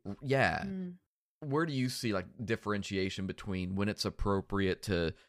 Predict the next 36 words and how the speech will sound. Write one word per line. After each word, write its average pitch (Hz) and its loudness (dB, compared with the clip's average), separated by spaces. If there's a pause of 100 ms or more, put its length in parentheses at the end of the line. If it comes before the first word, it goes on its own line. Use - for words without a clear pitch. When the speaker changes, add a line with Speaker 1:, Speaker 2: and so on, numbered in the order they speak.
(720)
Speaker 1:
use 160 4
something 135 4
like, 101 4 (180)
y-, 110 -2
you 85 -6
know, 92 2
maybe 104 4
data 98 4
you 95 2
already 90 6
have, 92 0
and 85 -2
Speaker 2:
Mm-hmm. 247 0
Speaker 1:
whether 90 2
that's 87 -2
Google 92 -2
Analytics 90 0
or 87 2
another 85 -2
platform, 90 0 (360)
versus 101 2 (840)
bringing 120 4
people 104 -2
into 98 0
a 87 0
room 85 0
and 85 -4
sitting 87 -2
down 85 0
with 73 -8
them 71 -6
and 80 -6
having, 80 -2
like, 78 -4
you 80 -8
know, 69 -6